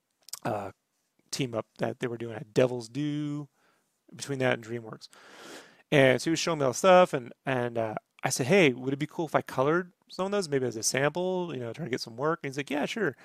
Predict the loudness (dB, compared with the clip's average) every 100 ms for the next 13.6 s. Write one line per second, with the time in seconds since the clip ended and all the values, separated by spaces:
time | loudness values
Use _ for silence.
0 | -20 -20 _ -4 -2 0 -2 -4 -6 -2
1 | 0 0 0 2 0 -2 -16 -20 _ _
2 | 2 6 8 6 0 0 0 2 2 2
3 | 0 -2 -4 0 4 4 4 -4 -4 -4
4 | -4 -4 -4 -4 0 2 2 0 -4 -6
5 | -6 _ _ _ -20 -20 _ 8 12 12
6 | 12 _ _ 8 10 8 6 6 6 8
7 | 4 6 8 8 6 2 2 2 2 0
8 | -4 -6 -16 _ _ _ 0 2 4 6
9 | 6 8 8 8 6 0 -2 -2 -2 -2
10 | -2 -2 -6 -4 -6 -4 0 0 0 -6
11 | -12 -14 -10 0 6 6 8 6 6 2
12 | -2 2 2 2 -6 -6 -8 -6 -8 0
13 | 2 8 8 8 2 -8